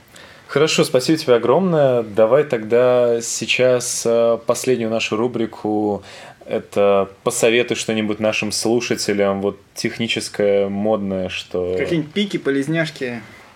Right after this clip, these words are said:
Speaker 2: и так далее.
Speaker 1: Что за последнее время ты встречал? Ну, что-нибудь вот очень интересное, что будет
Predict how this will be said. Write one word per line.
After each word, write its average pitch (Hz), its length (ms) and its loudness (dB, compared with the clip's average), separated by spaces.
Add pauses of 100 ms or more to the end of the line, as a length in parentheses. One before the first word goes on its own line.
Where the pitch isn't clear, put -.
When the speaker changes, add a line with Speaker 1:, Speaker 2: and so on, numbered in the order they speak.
(380)
Speaker 2:
и 113 80 -10
так 113 180 -6
далее. 110 380 -4 (160)
Speaker 1:
Что 127 340 -2
за 110 160 -4
последнее 113 500 0
время 101 320 0
ты 98 100 -8
встречал? 104 760 0 (420)
Ну, 90 160 -8 (480)
что-нибудь 110 600 -2
вот - 240 -4 (260)
очень 113 260 0
интересное, 104 580 0
что - 400 -6 (680)
будет 117 460 0